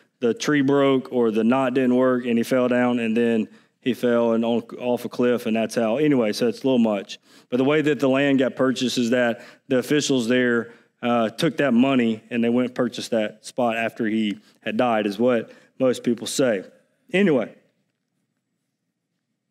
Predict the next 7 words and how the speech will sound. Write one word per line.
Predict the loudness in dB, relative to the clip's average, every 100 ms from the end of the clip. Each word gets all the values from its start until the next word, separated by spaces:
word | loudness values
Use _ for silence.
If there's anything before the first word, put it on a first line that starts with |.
| _ _ _ _ _ _ _ _ _ _ _ _ _ _ _ _ _ _ _ _ _ _ _ _ _ _ -8
But | -2
here's | -2 0
the | 2
reality, | 2 2 2
is | 0
that | 0 -2
Jesus, | 0 0 2 0 0 -4 -12